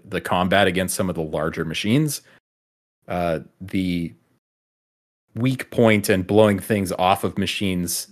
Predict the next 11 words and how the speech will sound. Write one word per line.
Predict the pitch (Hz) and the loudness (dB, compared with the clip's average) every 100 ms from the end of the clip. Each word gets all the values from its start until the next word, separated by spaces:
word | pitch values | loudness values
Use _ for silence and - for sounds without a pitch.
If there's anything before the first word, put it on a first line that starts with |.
| _ _ | _ _
that | - 90 85 | 2 2 2
is | 90 85 - - _ _ - | -4 -4 -8 -12 _ _ -2
kind | 127 | 2
of | 123 | 4
the | |
most | 104 104 - | 4 2 0
fun | - 104 95 | -2 0 0
of | 90 90 - | -6 -8 -12
the | - | -10
Horizon | - 101 107 98 90 | 0 4 4 2 -2
games | 92 85 85 | -2 -4 -6